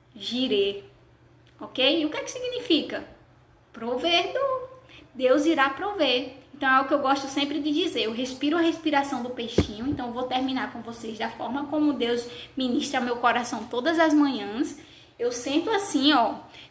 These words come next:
Cruzo meus, meus pezinhos assim. Fico numa, numa posição confortável. E eu respiro. Um, dois, três, quatro, cinco e solto. Cinco, quatro,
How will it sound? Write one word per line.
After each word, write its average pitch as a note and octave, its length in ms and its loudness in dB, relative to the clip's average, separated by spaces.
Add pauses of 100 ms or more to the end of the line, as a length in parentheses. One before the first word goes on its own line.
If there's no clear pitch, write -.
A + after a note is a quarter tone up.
Cruzo E4+ 340 0
meus, E4+ 300 0 (160)
meus B3 460 -4
pezinhos G#3+ 840 -2
assim. A3 520 -4
Fico C4+ 180 -4
numa, B3+ 340 -4 (200)
numa A#3+ 180 -4
posição - 480 0
confortável. D4 960 -2 (260)
E C4 80 -2
eu C4 80 8
respiro. C#4+ 840 -2 (1120)
Um, B3+ 520 0
dois, G#3+ 480 0
três, G#3 680 -4
quatro, G3+ 500 -6
cinco E4 420 2
e G4+ 60 4
solto. A3+ 600 -2 (440)
Cinco, F4+ 600 0
quatro, C#4+ 500 -2